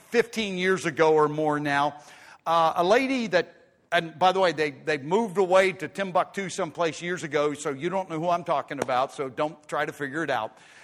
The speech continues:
But this lady, I had never counseled with her or husband before, and if you, you know what my office is like, there's three steps going down into my office.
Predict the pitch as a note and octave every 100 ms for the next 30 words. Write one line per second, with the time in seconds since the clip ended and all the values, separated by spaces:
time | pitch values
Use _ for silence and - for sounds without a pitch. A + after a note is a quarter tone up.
0 | - - G3+ D#3 D#3 - _ _ D#3 B3+
1 | G3+ A3+ G#3 G3+ G#3 D#3+ D#3 C#3+ F#3 G3+
2 | G#3+ G#3 G3 F#3 - F3+ G3+ G#3 F3 F3+
3 | C#3+ F3+ E3+ E3 D3+ B2+ B2+ - - -
4 | - F3 E3+ D#3 - - F3+ G3 G#3 G3
5 | F3 F3 F#3 G3 E3+ - C3 C#3+ D3 E3+
6 | C#3+ - - G3+ G3 - G3 E3 - D#3+
7 | D3+ D3+ D#3 D3+ C#3+ C#3 C3+ C3 C#3 C3+
8 | A#2+ -